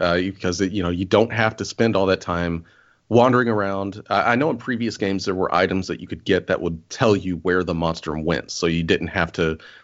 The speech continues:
to spend a ton of time going from section to section, loading and loading. Uh, it would just tell you. But this one, you know, it's instant. As soon as that monster starts to run away, the, the glowflies will just go after it and tell you where to go.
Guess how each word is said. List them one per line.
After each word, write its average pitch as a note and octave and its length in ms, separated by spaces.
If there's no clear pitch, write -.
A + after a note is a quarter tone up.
to G#2 80
spend G#2 340
a F#2+ 60
ton G2+ 260
of F2+ 80
time F2+ 320
going E2+ 340
from E2 140
section E2+ 400
to E2+ 60
section, D#2+ 420
loading D2+ 300
and D2+ 80
loading. D#2 380
Uh, F2 140
it G#2 80
would F#2+ 100
just F#2+ 200
tell G2+ 260
you. - 100
But A#2 120
this E3 200
one, C#3+ 120
you A2 100
know, F#2+ 140
it's E2 140
instant. - 480
As G2+ 180
soon F3 160
as B2 80
that B2 140
monster G#2+ 320
starts F#2+ 240
to F#2 60
run F2+ 120
away, F#2+ 320
the, F2 300
the E2+ 180
glowflies G2+ 580
will F2+ 140
just E2+ 400
go F2+ 220
after C3+ 320
it - 100
and F2+ 160
tell A2+ 200
you G2+ 160
where F2 220
to F2+ 80
go. - 320